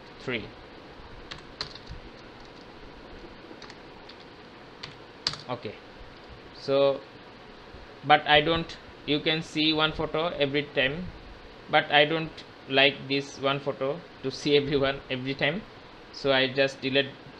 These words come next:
all of them and I just copied, okay, four photos on this folder, U I folder. Okay, and just everything is done. Just go to check your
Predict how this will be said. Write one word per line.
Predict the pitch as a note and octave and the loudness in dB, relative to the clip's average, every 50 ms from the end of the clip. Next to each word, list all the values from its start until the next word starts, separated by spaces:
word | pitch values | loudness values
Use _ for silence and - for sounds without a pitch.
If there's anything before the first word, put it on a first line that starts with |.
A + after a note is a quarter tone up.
| - - | -2 0
all | C3 C3+ C3+ | 2 4 4
of | C#3 C3+ C3+ A#2+ | 2 2 0 -2
them | C3 C3 C#3+ E3 F#3+ G3+ - | -2 -2 -2 -4 -8 -10 -8
and | - A#2 A#2+ A#2+ A#2+ A#2+ A#2+ - | -2 0 0 0 0 -2 -6 -6
I | - A#2+ A#2+ | -4 -2 -2
just | A#2 A#2+ A#2+ A#2+ - - - | -2 -2 -6 -8 -8 -8 -6
copied, | B2+ B2 A#2+ - C3 C3 B2 - - - - - - - - - - - - - - - - - - - - - - B2 | -6 -6 -2 -2 -2 -2 -4 -6 -12 -18 -18 -20 -20 -20 -20 -20 -20 -20 -20 -20 -20 -20 -20 -20 -20 -20 -18 -14 -12 -10
okay, | B2 - D3 B2+ A2+ A2+ - - - - | -2 0 2 2 2 0 -2 -10 -8 -2
four | B2+ B2+ C3 B2+ | 0 0 0 0
photos | C3 - B2+ B2+ - C#3 C#3+ C#3+ - - - - - - - - - - - - - | -2 -6 -4 -2 0 0 0 -2 -4 -10 -14 -16 -18 -18 -18 -18 -18 -18 -18 -12 -10
on | B2+ B2+ B2+ | -8 -6 -6
this | B2 A#2+ | -6 -8
folder, | - - B2 A2+ G#2+ A2 A#2 A#2 - - - | -6 -6 -6 -4 -4 -4 -6 -8 -8 -8 -4
U | B2+ B2+ | -2 0
I | B2 | 0
folder. | A#2 - C3+ A#2 A2 - - - - - - C3+ | 0 0 -4 -4 -4 -6 -8 -10 -12 -12 -12 -8
Okay, | - - E3 C3+ - - - - - - - - - - - - - - - - - - - - - - - - - - - - - - - - - - - - - - - | -4 -2 -2 -2 -2 -6 -14 -18 -20 -20 -20 -20 -20 -20 -20 -20 -20 -20 -20 -20 -20 -20 -20 -20 -18 -18 -18 -18 -18 -18 -18 -18 -18 -18 -18 -20 -20 -20 -20 -20 -18 -8 -2
and | B2+ B2+ C3 C3+ C3+ C#3 C3 C3 | 0 0 2 2 0 -2 -2 2
just | - D#3+ D#3 D3+ - - - - - - - - - - - - - - - - - - - - - - - - - - - - - - - - | 2 4 4 4 0 -6 -14 -16 -18 -18 -18 -20 -20 -18 -18 -18 -18 -18 -18 -20 -20 -20 -18 -18 -18 -18 -18 -18 -18 -20 -20 -20 -20 -18 -6 -4
everything | C3 C3 C#3 C#3+ C3+ D3 C#3 C#3 | 2 4 4 6 6 4 2 2
is | C#3 C3+ | 0 2
done. | - D3 C#3 D#3 F3+ G#3+ A3 - - - - - - - - - - - - C3 B2+ | 4 4 6 6 4 2 -2 -6 -14 -18 -20 -20 -20 -20 -20 -18 -18 -14 -8 -4 -2
Just | B2+ B2+ C3 - - - - - - - A2+ | -2 -2 -2 -6 -12 -16 -16 -18 -18 -10 -4
go | B2+ C3 C3 | -2 -2 -2
to | B2+ C#3 C3+ | 0 -2 -4
check | - - - D3 C#3+ C#3+ C#3+ - - - - - - - - - | -4 -2 4 6 6 6 6 2 -6 -16 -18 -18 -18 -18 -12 -8
your | A#2+ A#2+ A#2 | -6 -6 -6